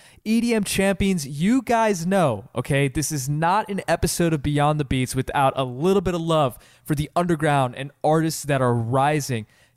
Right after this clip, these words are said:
doing some dope shit. And every single episode, we pick two artists each.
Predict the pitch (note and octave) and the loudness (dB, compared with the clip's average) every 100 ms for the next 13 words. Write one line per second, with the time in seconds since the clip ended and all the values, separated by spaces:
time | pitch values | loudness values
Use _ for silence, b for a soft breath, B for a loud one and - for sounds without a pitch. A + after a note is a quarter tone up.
0 | _ G#3 G#3 - B2 - E3+ E3+ F3 - | _ 0 2 0 -4 -4 0 0 0 -6
1 | - - - - D#3 A2+ b b - D#3 | -20 -10 -6 0 0 -2 b b -2 0
2 | D3 C#3+ _ - F#3+ F#3+ - F#3+ - D#3 | 0 -6 _ -2 0 2 0 -2 0 -2
3 | - - C3+ A2 G2 _ _ _ - D3 | 0 0 0 0 -4 _ _ _ -2 0
4 | F#3 - D#3+ D#3 - _ - G3 G3 G3+ | 0 0 0 -2 -6 _ -2 2 2 2
5 | G3+ E3+ G3+ - - | -2 -2 -2 -4 -14